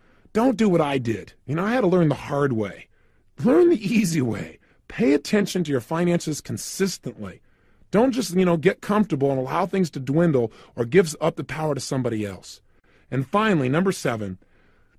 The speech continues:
develop a belief within yourself. And when I say this as homework,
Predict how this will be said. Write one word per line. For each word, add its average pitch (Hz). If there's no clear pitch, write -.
develop 180
a 196
belief 147
within 151
yourself. 123
And 120
when 139
I 190
say 185
this 175
as 147
homework, 143